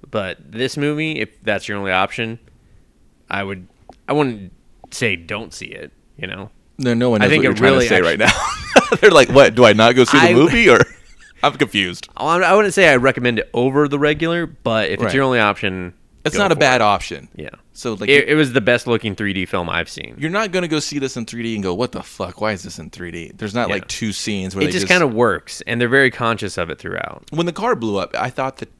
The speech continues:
Speaker 2: the front tire landed in my lap, Dustin. <laughs>
Speaker 1: Yeah, I mean,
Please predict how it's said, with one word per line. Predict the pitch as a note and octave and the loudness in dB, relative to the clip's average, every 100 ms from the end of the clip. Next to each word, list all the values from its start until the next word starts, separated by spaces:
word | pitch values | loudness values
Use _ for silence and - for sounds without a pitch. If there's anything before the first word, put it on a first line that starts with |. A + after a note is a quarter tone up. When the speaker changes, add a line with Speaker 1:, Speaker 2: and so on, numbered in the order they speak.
| _ | _
Speaker 2:
the | A2+ | -12
front | - - C3 - | -8 -4 -6 -6
tire | C#3 A#2 F#2+ | -6 -4 -2
landed | F#2 F#2 | -4 -6
in | F#2 | -8
my | F#2 | -8
lap, | F#2 F#2+ | -10 -14
Dustin. | - - - G2 - - - _ | -16 -18 -18 -16 -16 -18 -20 _
<laughs> | _ _ _ _ _ | _ _ _ _ _
Speaker 1:
Yeah, | - F2+ G2 | -8 -6 -2
I | G2 | -4
mean, | F#2 F2 | -4 -10